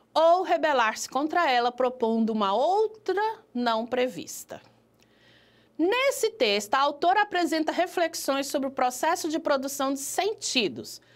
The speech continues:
valendo-se da metalinguagem. Essa função da linguagem torna-se evidente pelo fato de o texto Ressalta a importância da tes-,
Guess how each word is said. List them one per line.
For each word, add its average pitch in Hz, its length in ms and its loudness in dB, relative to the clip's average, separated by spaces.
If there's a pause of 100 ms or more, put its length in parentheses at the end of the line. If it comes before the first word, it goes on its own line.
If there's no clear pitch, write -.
(240)
valendo-se 208 800 2
da 330 160 2
metalinguagem. 294 880 0 (540)
Essa 339 320 2
função 294 440 0
da 233 120 4
linguagem 311 560 0
torna-se 294 500 0
evidente 254 560 0
pelo 277 240 -2
fato 359 500 2
de 294 160 -2
o 320 80 0
texto - 720 -2 (840)
Ressalta 370 560 2
a 359 40 0
importância 262 600 -2
da 196 120 0
tes-, 190 280 -2